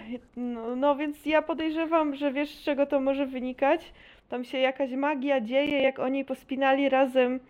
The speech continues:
blueprinty z paru różnych paczek. Tak po prostu na pałę, nie? To tam się przeróżne rzeczy mogły <laughs> dziać.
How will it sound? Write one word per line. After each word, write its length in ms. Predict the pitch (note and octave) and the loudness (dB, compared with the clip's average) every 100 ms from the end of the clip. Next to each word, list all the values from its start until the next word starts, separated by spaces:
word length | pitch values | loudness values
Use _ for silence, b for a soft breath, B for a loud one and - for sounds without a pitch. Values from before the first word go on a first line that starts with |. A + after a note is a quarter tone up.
| B B B _ | B B B _
blueprinty 680 | A3 C4 C4 C#4 C#4+ C#4+ | 2 2 2 2 2 0
z 140 | B3+ - | -6 -4
paru 300 | - B3+ B3 | 2 4 4
różnych 380 | A#3+ B3+ B3+ - | 2 -2 -2 -2
paczek. 380 | - A3 - - - F#3+ - | -2 -2 -2 -8 -6 -8 -10
Tak 160 | A3+ | -10
po 120 | - A#3+ | -8 -8
prostu 360 | B3+ A#3+ - | -6 -8 -6
na 140 | A#3+ A#3 | -4 0
pałę, 400 | B3 G#3+ F#3+ F3+ | 2 2 2 -4
nie? 240 | G3 A#3+ - b b b | -6 -8 -12 b b b
To 100 | B3+ | 0
tam 160 | F#4 | 0
się 140 | D#4+ F#4 | 2 -2
przeróżne 440 | - F4 F4 D4+ | 0 0 2 0
rzeczy 240 | A3 G3+ G3+ | -2 -6 -8
mogły 280 | G3+ F#3+ G#3 | -6 -4 -4
<laughs> 40 | |
dziać. 420 | - - - - | -2 -4 -6 -14